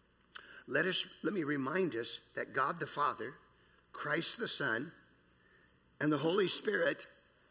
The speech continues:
have existed eternally, even before the creation of the universe and the earth. And they've never known anything but perfect union and perfect love.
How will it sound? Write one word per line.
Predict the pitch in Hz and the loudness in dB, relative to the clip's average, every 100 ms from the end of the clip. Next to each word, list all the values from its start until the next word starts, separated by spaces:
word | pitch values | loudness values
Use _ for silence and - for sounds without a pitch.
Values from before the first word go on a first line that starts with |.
| _ | _
have | - 160 156 143 - | -2 4 4 2 -4
existed | 131 131 - - 214 185 - 185 185 196 - | -4 -4 -4 -2 0 0 0 0 0 -8 -10
eternally, | 147 - - 180 170 160 104 98 - _ _ _ _ _ _ | -10 -4 0 0 0 -4 -8 -14 -18 _ _ _ _ _ _
even | - 185 180 302 | 0 2 2 2
before | 160 - 151 143 | 0 -2 -6 -6
the | 135 | -6
creation | - 139 139 165 - 165 | -8 -4 -2 0 -2 -2
of | 123 | -4
the | 123 | -6
universe | 135 151 139 131 135 - | -4 -4 -4 -4 -4 -4
and | 123 | -4
the | 123 | -2
earth. | 143 117 - - _ _ _ _ - - _ _ - | -2 -4 -10 -20 _ _ _ _ -20 -20 _ _ 0
And | 151 | 2
they've | 147 143 | 2 0
never | 123 139 175 285 | -2 -4 -4 -2
known | 180 175 156 147 165 - | 0 2 2 0 -4 -2
anything | 156 160 - 139 139 | 0 0 0 -4 -4
but | 120 143 - | -6 -8 -10
perfect | - 175 - 160 151 - _ | -6 -6 -6 -8 -10 -18 _
union | 127 127 131 127 127 131 - _ - | -10 -4 -2 -2 -2 -4 -8 _ -10
and | 110 | -10
perfect | - 113 101 - - | -8 -12 -10 -12 -12
love. | 104 95 - | -12 -10 -12